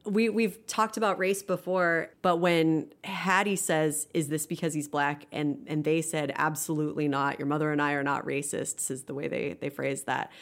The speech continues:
I did wanna throw it out there. Did either of you think it did have anything to do with race? Like, do you think that, like, if he were a white kid with the exact same background and, and life,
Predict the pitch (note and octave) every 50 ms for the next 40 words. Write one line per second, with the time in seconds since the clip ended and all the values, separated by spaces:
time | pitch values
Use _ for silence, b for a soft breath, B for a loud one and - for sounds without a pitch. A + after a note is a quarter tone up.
0 | B B B B B B B B - F3+ F#3 F3 A#3 D4 D4+ E4+ F4 D#4 - -
1 | G#3+ G#3 G3+ F#3+ F#3 F3+ F3 F3 - D#3+ C#3+ C#3+ C3+ - D#3+ D#3+ - F3 E3 F#3+
2 | G#3 G#3+ C4+ D4+ D4+ D4 C#4 B3+ A#3 - - F#3 F3 F3 - - - _ _ _
3 | - F3+ F3+ F3 - - E3+ D3+ D3 D3+ D3+ D#3 D3+ - - D#3 D#3 D#3 D#3+ D#3+
4 | - F3 E3+ E3 - D#3+ F3 F3 E3+ E3+ F3 F3 E3+ - F3+ E3+ D3+ - F3+ F3
5 | E3+ F3 F#3 F3+ F3+ F3 - G3 F#3 E3+ E3+ E3+ D#3+ D#3+ - - D#3+ D#3 - -
6 | F3 E3+ E3+ E3+ D#3+ D#3 - - C3+ D3 C#3 C#3+ D#3+ D3 D#3 D#3+ D#3+ D#3+ - -
7 | - - - E3 D3 D3 C#3+ D3 D3 - C#3+ C#3+ - - D3 D3 C#3+ D3 D#3+ D3+
8 | D3 D#3 E3+ - - - - - - - D#3+ D#3 D#3 D3+ D3+ D3 C#3+ C#3+ C#3+ C3+
9 | C#3+ - D3+ D3 C#3 C#3 C#3 C3+ C3+ - - C#3 C#3+ C#3+ C#3 D3+ D3 C3 - D3
10 | C#3+ D3 D3 - - - D3 - - - - - - - b